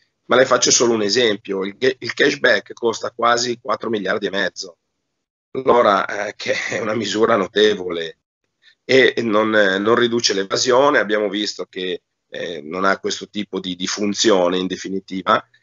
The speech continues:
va a premiare chi acquista, eh, ma ritengo potessero essere per esempio utilizzati in questo settore come in altri evidentemente, eh, quindi questo sicuramente. Per cui le risorse in qualche modo potrebbero anche esserci,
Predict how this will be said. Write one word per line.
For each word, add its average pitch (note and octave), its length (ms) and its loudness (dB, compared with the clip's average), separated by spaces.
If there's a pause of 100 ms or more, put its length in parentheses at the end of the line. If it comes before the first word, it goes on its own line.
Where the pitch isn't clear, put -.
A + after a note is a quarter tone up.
(140)
va G#2 100 0
a A2+ 120 0
premiare A2 440 2
chi B2 120 -2
acquista, G2 1300 -2
eh, F2 60 -8
ma G2 420 0
ritengo G#2 420 -2
potessero G2 480 -4
essere G2 300 -4
per - 120 -8
esempio G2 300 -4
utilizzati F#2+ 600 -4 (140)
in G2+ 120 -14
questo A2+ 240 0
settore G#2+ 640 -2 (400)
come F2+ 200 -8
in F2+ 80 -6
altri G2 320 0
evidentemente, F2 840 -12
eh, F2+ 80 -6
quindi E2+ 220 -16
questo - 240 -12
sicuramente. D#2 720 -12 (300)
Per - 140 -4
cui - 260 2 (120)
le D3 80 0
risorse D#3+ 460 4
in D3+ 100 2
qualche C#3 280 0
modo - 280 -2
potrebbero C3+ 460 2
anche B2+ 280 0
esserci, - 600 -4